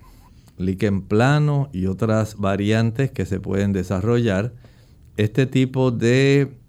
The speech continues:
eh, manifestación dermatológica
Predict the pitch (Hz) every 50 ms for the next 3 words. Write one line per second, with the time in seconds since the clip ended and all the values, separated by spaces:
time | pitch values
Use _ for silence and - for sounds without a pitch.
0 | - - - 107 107 107 104 101 101 98 95 95 95 95 95 90 - - - -
1 | - - - - - 104 107 113 117 107 110 113 104 110 - 101 90 - 110 107
2 | 113 127 120 117 113 107 104 101 95 - 98 95 95 104 113 113 95 92 87 -
3 | - - 107 -